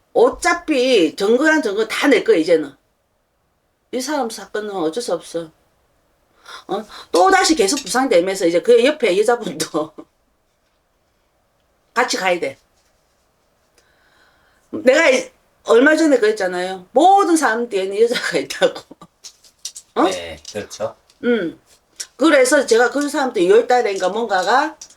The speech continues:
Speaker 1: 어디 간다고 했죠?
Speaker 2: 네.
Speaker 1: <laughs> 어, 뭔가 조사가 들어가고 뭔가가,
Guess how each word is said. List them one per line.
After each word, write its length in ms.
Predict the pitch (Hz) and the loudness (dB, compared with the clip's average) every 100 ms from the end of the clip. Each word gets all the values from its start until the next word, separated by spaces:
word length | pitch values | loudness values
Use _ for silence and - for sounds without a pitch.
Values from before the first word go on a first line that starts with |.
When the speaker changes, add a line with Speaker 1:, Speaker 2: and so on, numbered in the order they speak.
| _ | _
Speaker 1:
어디 200 | - 220 | -4 -4
간다고 420 | 202 233 254 220 208 | -2 -2 0 0 -2
했죠? 400 | 302 262 302 311 - 214 | -4 -2 -2 -4 -8 -6
Speaker 2:
네. 340 | 180 190 - _ - | -6 -8 -8 _ -16
Speaker 1:
<laughs> 80 | - | -8
어, 320 | 220 208 180 - - | -4 -4 -6 -12 -8
뭔가 300 | 262 302 269 | -2 2 2
조사가 360 | 240 196 269 269 | 2 0 -2 0
들어가고 300 | 214 196 190 | 0 -2 -2
뭔가가, 580 | 240 254 202 196 254 | -2 0 0 2 0